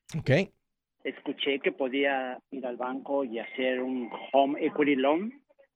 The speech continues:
Speaker 2: para pagar la primera hipoteca.
Speaker 1: Ok. ¿Cuánto?
Speaker 2: Pero en los dos bancos de aquí de San Antonio son, ah, Credit Union. En uno cobran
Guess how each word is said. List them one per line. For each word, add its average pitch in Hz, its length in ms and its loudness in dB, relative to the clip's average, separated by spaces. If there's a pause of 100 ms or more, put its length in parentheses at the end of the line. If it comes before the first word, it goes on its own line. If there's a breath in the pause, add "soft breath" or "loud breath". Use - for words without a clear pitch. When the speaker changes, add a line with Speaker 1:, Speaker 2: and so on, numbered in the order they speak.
Speaker 2:
para 123 200 0
pagar 127 260 -2
la 135 80 0
primera 135 320 -2
hipoteca. 143 500 -4 (420)
Speaker 1:
Ok. 113 200 -4 (500)
¿Cuánto? 151 440 4
Speaker 2:
Pero - 20 -8
en 143 200 -4
los 135 300 -4
dos 185 240 2
bancos 196 400 -2
de 165 80 2
aquí 160 160 -4
de 175 140 -2
San 156 160 -4
Antonio 165 560 -2 (680)
son, 151 240 2
ah, 127 420 -2 (120)
Credit 160 420 2
Union. 143 460 -2 (840)
En 147 220 -2
uno 226 520 -2 (300)
cobran 170 560 0